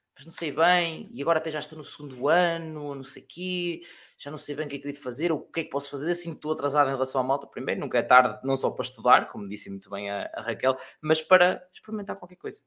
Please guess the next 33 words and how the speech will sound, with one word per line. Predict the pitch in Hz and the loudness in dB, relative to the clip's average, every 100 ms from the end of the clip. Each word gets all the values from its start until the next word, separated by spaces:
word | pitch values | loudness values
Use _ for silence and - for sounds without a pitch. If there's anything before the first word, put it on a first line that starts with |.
| _ _ _ _ _ | _ _ _ _ _
Qualquer | 339 330 | -2 -2
coisa. | - 294 196 104 - _ _ - | 0 0 0 -4 -8 _ _ -4
Vocês | 262 - | -2 0
não | 233 240 | 2 4
vão | 240 | 2
ter | 233 240 | 2 0
que | - | 0
es-, | - - 185 175 170 - | -2 -6 -6 -4 -6 -8
que | 170 | -6
gostar | 170 - 185 | -2 8 12
à | 160 | 12
primeira, | 139 113 107 110 107 110 | 8 2 2 4 2 2
não | 143 | 0
vão | 143 | -4
ter | 131 | -6
que | 123 | -6
gostar | - 135 123 | -2 0 0
de | 123 | -4
tudo, | 110 117 113 110 113 | -6 -4 -4 -6 -8
nem | 123 147 135 | -4 -2 -2
de | |
seja | - 120 | -4 -4
praxe, | - 110 113 110 | 0 6 6 6
núcleo | 117 113 | -4 -6
de | 101 | -14
estudantes, | - - 98 107 107 | -14 -6 -4 -2 -6
se | - | -8
são | - | -6
estudantes, | 110 - 101 104 107 208 | -8 -10 -6 -2 -2 -4
seja | - 247 | -6 -2
o | 156 | -2
que | |
for. | - 120 101 | 0 -2 -2